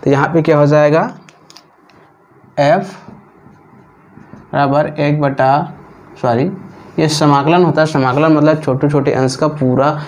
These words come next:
योग कर देना, समाकल कर देना। ये हो जाएगा आपका एस, मतलब क्षेत्रफल, एक बटा फोर पाई एप्सिलॉन ज़ीरो।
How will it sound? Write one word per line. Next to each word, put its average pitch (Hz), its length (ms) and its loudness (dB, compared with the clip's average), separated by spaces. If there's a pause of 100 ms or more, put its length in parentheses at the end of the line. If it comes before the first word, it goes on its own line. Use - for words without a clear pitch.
(160)
योग 127 380 2
कर 113 160 -2
देना, 107 280 -2 (360)
समाकल 135 460 0
कर 117 160 -2
देना। 107 260 -4 (380)
ये 143 80 0
हो 147 120 2
जाएगा 135 360 2
आपका 123 220 -2 (160)
एस, 165 300 -2 (220)
मतलब 131 340 2 (220)
क्षेत्रफल, 151 680 -2 (560)
एक 143 220 2
बटा 156 360 2 (260)
फोर 131 220 -2
पाई 143 300 -2
एप्सिलॉन 123 800 -2
ज़ीरो। 151 500 2